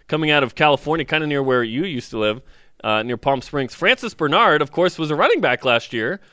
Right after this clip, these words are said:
and he was fantastic as a running back. And so now he's penciled in to be that other outside linebacker. So the linebackers, Fred Warner's, like, the only dude with significant experience that is a starter in this. So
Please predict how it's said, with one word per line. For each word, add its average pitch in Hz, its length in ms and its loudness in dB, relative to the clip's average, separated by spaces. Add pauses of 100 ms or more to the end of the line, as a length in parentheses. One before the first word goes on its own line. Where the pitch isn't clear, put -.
(300)
and 160 120 -4
he 214 80 -2
was 233 140 -4
fantastic 254 800 0
as 180 240 4
a 165 140 0
running 139 320 0
back. 110 320 2
And 135 140 -8
so 156 300 4 (320)
now 247 240 2
he's 233 400 -4 (100)
penciled 170 340 -4
in 170 140 -2
to 156 100 -10
be 156 140 -2
that 139 300 2 (200)
other 185 280 4
outside 151 440 2
linebacker. 123 600 -4 (300)
So 160 200 0
the 147 140 0
linebackers, 143 800 -2
Fred 233 220 4
Warner's, 226 380 0
like, 151 200 2
the 156 180 -4
only 214 300 0
dude 190 240 -2
with 156 100 0
significant 156 500 -2
experience 139 720 -8 (440)
that 160 160 2
is 170 100 0
a 160 120 2
starter 208 400 -4
in 110 120 -6
this. 90 160 -10
So 123 300 0